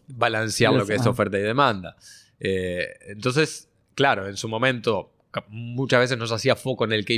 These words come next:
Speaker 1: P I correcto porque era crecer,
Speaker 2: Ah,
Speaker 1: crecer, crecer,
Speaker 2: shit.
Speaker 1: crecer. Ok,
Speaker 2: Chévere.
Speaker 1: preciso crecer el área de operaciones.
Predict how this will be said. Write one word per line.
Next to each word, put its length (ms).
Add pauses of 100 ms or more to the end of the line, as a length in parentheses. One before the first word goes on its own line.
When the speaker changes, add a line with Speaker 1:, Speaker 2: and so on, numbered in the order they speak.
Speaker 1:
P 180
I 40
correcto 440
porque 320
era 220
crecer, 320
Speaker 2:
Ah, 20
Speaker 1:
crecer, 280
crecer, 280
Speaker 2:
shit. 80
Speaker 1:
crecer. 640
Ok, 100
Speaker 2:
Chévere. 440
Speaker 1:
preciso 460
crecer 260
el 60
área 140
de 40
operaciones. 640